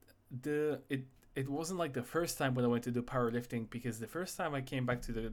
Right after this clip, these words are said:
gyms when they were open, I was kinda depressed that, like, I wasn't doing powerlifting, and then everything came back after the workout. My mood came back, my, my, my, my appetite for good food came back, my,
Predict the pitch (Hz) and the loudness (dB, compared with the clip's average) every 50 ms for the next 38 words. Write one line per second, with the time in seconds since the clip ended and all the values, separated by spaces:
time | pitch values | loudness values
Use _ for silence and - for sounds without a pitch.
0 | - - - 127 127 123 123 - 123 113 113 107 104 - 156 170 135 - 123 117 | -6 -2 0 0 0 0 0 -2 -2 -2 -2 -2 -2 -2 -4 -4 -4 -4 -2 -2
1 | 113 120 120 - - - - - - - - 131 135 127 131 - 131 120 117 110 | -2 -2 -4 -8 -14 -18 -20 -20 -4 2 4 4 4 4 2 0 0 0 0 0
2 | 107 110 127 - - 127 123 117 - - - 107 - - - - 117 113 110 - | -2 -6 -8 -4 -2 0 0 0 -2 -4 -6 -6 -8 -10 -12 -8 -6 -6 -4 -4
3 | 120 110 113 117 110 113 107 107 107 107 - 117 113 107 107 107 107 - - 110 | -2 -2 -2 -2 -2 -2 -4 -4 -6 -6 -4 -2 -2 -2 -2 -4 -6 -6 -6 -6
4 | 110 107 107 107 107 107 107 107 - - - - - - - - 120 127 127 123 | -4 -4 -4 -4 -4 -4 -6 -8 -10 -12 -16 -20 -20 -12 -4 2 4 4 4 4
5 | 123 - 120 107 - 127 123 117 110 113 113 113 - 120 117 - - 113 110 110 | 2 0 -4 -4 0 0 0 2 2 2 0 0 0 -2 -4 -2 -2 -2 0 0
6 | 110 117 113 - - 117 110 - - 110 104 104 117 123 127 123 123 123 117 113 | -2 -4 -6 -2 0 0 0 0 0 -2 0 0 2 2 2 2 0 0 -2 0
7 | 110 117 113 113 113 113 - - 156 156 110 104 - 104 107 107 104 - 123 117 | 2 2 2 2 0 -2 -4 -4 -4 -4 -4 -4 -8 -10 -10 -10 -8 -8 -6 -4
8 | 113 110 110 110 110 110 123 127 - _ _ _ _ _ - - _ - 127 117 | -4 -2 -2 -4 -4 -6 -10 -12 -16 _ _ _ _ _ -20 -20 _ -6 -6 -6
9 | - - 131 135 127 147 135 - 127 117 113 - 110 - - 135 127 - - 135 | -4 -4 -4 -4 -4 -4 -2 0 0 0 0 -2 -4 -2 -2 -2 -2 -2 -2 -4
10 | 127 - - 123 120 120 123 117 117 - 113 107 107 107 | -4 -2 -2 -2 0 0 0 -2 -2 -4 -6 -8 -6 -6